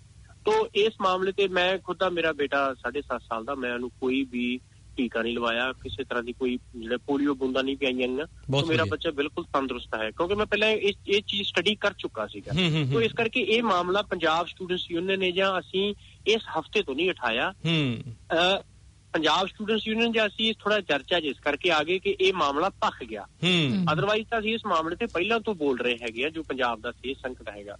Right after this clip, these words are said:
Speaker 2: ਹੂੰ।
Speaker 1: <clears throat> ਤੋ ਇਸ ਮਾਮਲੇ ਤੇ ਜਦੋਂ, ਅ, ਅਸੀਂ ਵੀ ਬੋਲ ਰਹੇ ਸੀ, ਡਾਕਟਰ ਅਮਰ ਸਿੰਘ ਆਜ਼ਾਦ ਹੋਰਾਂ ਨੇ ਇੱਕ, ਅ, ਪੱਚੀ ਸਵਾਲ ਜਿਹੜੇ ਨੇ, ਉਹ ਉਠਾਏ ਨੇ।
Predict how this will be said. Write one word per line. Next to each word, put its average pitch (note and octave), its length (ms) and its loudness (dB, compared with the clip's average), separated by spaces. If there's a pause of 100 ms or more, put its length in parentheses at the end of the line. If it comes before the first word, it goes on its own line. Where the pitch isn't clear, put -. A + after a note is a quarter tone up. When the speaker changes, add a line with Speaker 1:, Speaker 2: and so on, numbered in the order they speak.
(120)
Speaker 2:
ਹੂੰ। C3 300 0
Speaker 1:
<clears throat> - 920 -4
ਤੋ G#3+ 160 2
ਇਸ A#3+ 240 2
ਮਾਮਲੇ A#3+ 340 2
ਤੇ A#3 140 -2
ਜਦੋਂ, G#3 440 0
ਅ, D#3 420 -2 (420)
ਅਸੀਂ G3 180 0
ਵੀ G#3+ 80 0
ਬੋਲ F#3 240 0
ਰਹੇ F#3+ 180 2
ਸੀ, F#3 160 -2
ਡਾਕਟਰ F3 320 0
ਅਮਰ E3+ 160 -2
ਸਿੰਘ F#3 220 -4
ਆਜ਼ਾਦ D#3 380 2
ਹੋਰਾਂ F3 280 0
ਨੇ F3 140 -2
ਇੱਕ, E3+ 420 0 (400)
ਅ, C#3 260 0
ਪੱਚੀ F#3 360 -4
ਸਵਾਲ D#3 440 2
ਜਿਹੜੇ E3 280 -2
ਨੇ, B2 240 -2
ਉਹ D#3+ 180 2
ਉਠਾਏ B2+ 500 0
ਨੇ। G2+ 80 -10